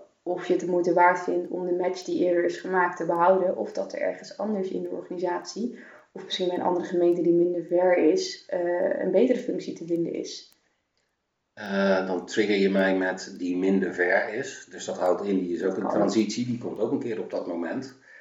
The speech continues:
Speaker 1: Dat is waar.
Speaker 2: <laughs> Waar, waar die
Speaker 1: Ja,
Speaker 2: persoon
Speaker 1: maar
Speaker 2: nu
Speaker 1: dat,
Speaker 2: ook
Speaker 1: het
Speaker 2: al
Speaker 1: klinkt,
Speaker 2: moeite
Speaker 1: het klinkt ontzettend lullig. Maar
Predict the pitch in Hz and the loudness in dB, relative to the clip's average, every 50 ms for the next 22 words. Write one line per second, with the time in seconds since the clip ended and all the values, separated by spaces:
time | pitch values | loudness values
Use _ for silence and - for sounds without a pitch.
0 | - - 254 247 220 196 185 185 180 185 202 233 269 - 120 107 107 107 104 104 | -2 0 0 0 0 -2 2 4 6 6 6 6 6 2 2 4 4 6 8 8
1 | 104 101 107 107 101 101 95 98 95 95 107 247 - - 113 110 113 117 123 269 | 8 8 6 6 6 6 6 4 2 2 4 6 6 6 6 8 8 10 10 10
2 | 262 220 - - 254 247 254 277 302 - - - - - 190 190 277 277 302 320 | 10 10 10 10 10 10 10 10 10 10 10 8 6 6 6 8 8 8 8 8
3 | 285 269 269 254 - 285 285 285 269 247 214 220 247 285 277 208 185 196 190 190 | 8 8 6 6 6 4 6 8 8 6 6 6 6 6 8 8 8 8 6 6
4 | - - - _ - _ _ _ _ _ - 214 214 208 208 214 214 214 - - | 0 -8 -16 _ -20 _ _ _ _ _ -6 -2 2 4 6 8 8 8 6 4
5 | - | 2